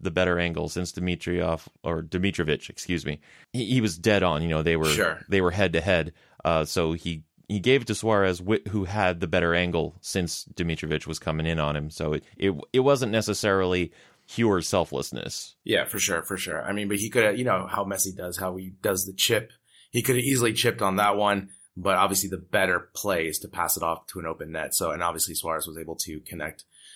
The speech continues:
Speaker 2: Again, I, you know, for, we talked about this on the scouting report. Uh, I think we were pretty spot on. Obviously, uh, Sergio Roberto was subbed off because he had a knee problem. So that was one of the issues.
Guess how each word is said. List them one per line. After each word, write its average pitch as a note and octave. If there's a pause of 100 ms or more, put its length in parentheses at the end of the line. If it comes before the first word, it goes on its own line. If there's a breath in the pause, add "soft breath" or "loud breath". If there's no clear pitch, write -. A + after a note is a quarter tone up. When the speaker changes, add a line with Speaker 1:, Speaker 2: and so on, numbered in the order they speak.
(120)
Speaker 2:
Again, A2+
I, B2
you B2+
know, A#2+
for, A2+ (180)
we A#2+
talked C3
about G#2
this G2+
on G#2
the F#2
scouting F#2
report. F#2 (500 soft breath)
Uh, E2+
I F#2
think G#2
we G#2+
were G2+
pretty G#2
spot F#2
on. F#2+
Obviously, F#2 (300 soft breath)
uh, E2+
Sergio F#2
Roberto F#2
was F#2
subbed F#2
off F2+
because F2+
he F2+
had F2
a E2
knee E2+
problem. G2+
So E2+
that E2+
was F#2
one F#2
of F2+
the F#2
issues. G#2